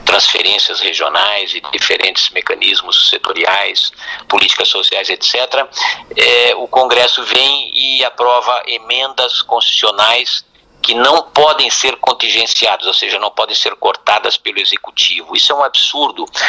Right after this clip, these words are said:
porque o que o Congresso faz quando chega o orçamento é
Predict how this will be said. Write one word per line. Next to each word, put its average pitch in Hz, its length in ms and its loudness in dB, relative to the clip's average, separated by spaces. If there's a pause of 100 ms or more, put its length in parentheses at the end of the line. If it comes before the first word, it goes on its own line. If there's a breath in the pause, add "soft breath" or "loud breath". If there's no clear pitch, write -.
(280 loud breath)
porque - 280 2
o 104 80 2
que 131 120 2
o 123 60 2
Congresso 110 640 2
faz 95 480 0
quando 95 320 -4
chega 92 320 -2
o 95 60 -8
orçamento 123 680 0
é 135 200 0